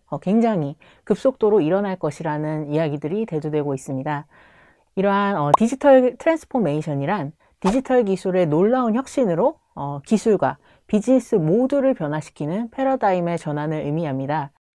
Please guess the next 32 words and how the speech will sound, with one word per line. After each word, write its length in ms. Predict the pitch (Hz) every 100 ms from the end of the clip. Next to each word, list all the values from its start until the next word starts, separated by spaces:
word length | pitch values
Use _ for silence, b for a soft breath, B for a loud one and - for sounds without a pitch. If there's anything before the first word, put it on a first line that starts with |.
| b b b
어, 260 | 147 143
이를 240 | 156 254 254
통해서, 680 | 262 285 214 160 170 139 -
어, 160 | 156 143
현실에 480 | - 339 320 330 208
있는 320 | 160 202 165
물리의 440 | 160 190 214 208
세계를 560 | 208 175 156 156 233 151 _ -
그대로, 520 | 226 269 269 208 302 -
어, 160 | 139 -
가상의 460 | - 165 262 247
세계로 360 | 220 185 170 170
옮길 300 | 147 160 185
수 140 | -
있는, 280 | 139 147 262 - B B B
어, 320 | 151 151 143 -
가상 460 | - 175 277 262 160
물리 240 | 156 220
시스템이 1080 | - 294 - - 143 135 _ _ - 254 262
도래를 400 | 170 156 165 208
한-, 220 | 247 240
한다고 480 | - 262 226 220 254 -
또 160 | 262
얘기를 320 | 151 143 170
하고 220 | 208 262 190
있어요. 340 | - 147 151 _ b b b
네, 120 | 151
이 220 | 131 180 214
가상 460 | - 220 277 240
물리 200 | 156 202
시스템을 560 | 226 320 - 277 262 208
이용하면은 720 | 147 156 185 226 156 202